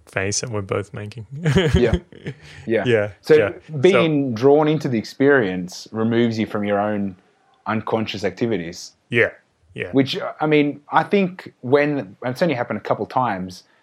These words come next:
Speaker 2: but the reaction that I get from this other person that I'm, that I'm looking at, or that they're looking at me, is like, "You're not supposed to see me. Like, I'm invisible."
Speaker 1: Mm.
Speaker 2: But then I think that's, I, I don't, I don't know where that thought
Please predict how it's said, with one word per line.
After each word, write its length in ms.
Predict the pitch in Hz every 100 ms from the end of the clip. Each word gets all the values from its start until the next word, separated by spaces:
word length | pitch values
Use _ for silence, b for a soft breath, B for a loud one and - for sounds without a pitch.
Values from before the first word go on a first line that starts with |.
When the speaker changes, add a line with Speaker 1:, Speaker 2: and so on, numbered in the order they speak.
| _ _ _
Speaker 2:
but 140 | 135 131
the 100 | 117
reaction 540 | 135 165 208 - 190
that 100 | 156
I 80 | 123
get 260 | 120 143
from 140 | - 110
this 140 | 101
other 180 | 127 135
person 520 | - 120 131 - 101
that 120 | 101
I'm, 160 | 98 98
that 100 | 104
I'm 120 | 101 117
looking 280 | 151 123
at, 240 | 92 87 -
or 180 | 107 104
that 100 | 101
they're 280 | 120 117 113
looking 240 | 120 127
at 60 | 104
me, 280 | 127 120 104
is 120 | 98
like, 220 | 101 -
"You're 80 | 123
not 160 | 131
supposed 320 | - 131 123 -
to 80 |
see 240 | 117 143 165
me. 160 | 101
Like, 260 | 90 104 -
I'm 140 | 120 127
invisible." 600 | 120 143 151 98 82 - b b b b
Speaker 1:
Mm. 140 | 131
Speaker 2:
But 80 | 139
then 140 | 143 139
I 100 | 131
think 340 | 175 139 - -
that's, 480 | 139 139 - - - _ _ _ _ _ _ _ _ _ _ _ _ _ _ _ _ _ _ -
I, 100 | 143
I 60 | 143
don't, 120 | 156
I 60 | 147
don't 100 | 170
know 120 | 170
where 160 | 160 208
that 300 | 180 107 -
thought 420 | - 151 104